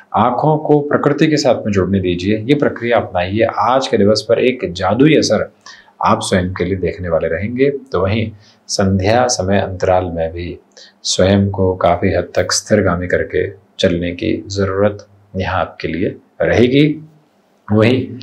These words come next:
सिंह राशि के महानुभाव, stock market संबंधी कामकाज हो या फिर real estate संबंधी कामकाज, दोपहर के समय को खुद के लिए काफ़ी हद तक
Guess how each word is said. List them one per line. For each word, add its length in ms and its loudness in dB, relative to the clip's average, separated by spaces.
सिंह 200 2
राशि 260 4
के 100 2
महानुभाव, 540 2
stock 380 0
market 320 0
संबंधी 420 -2
कामकाज 540 0
हो 120 -4
या 140 4
फिर 180 0
real 220 2
estate 280 0
संबंधी 380 -2
कामकाज, 580 -2
दोपहर 400 2
के 120 2
समय 340 0
को 200 -2
खुद 220 -2
के 120 -6
लिए 160 0
काफ़ी 320 0
हद 200 -8
तक 180 -2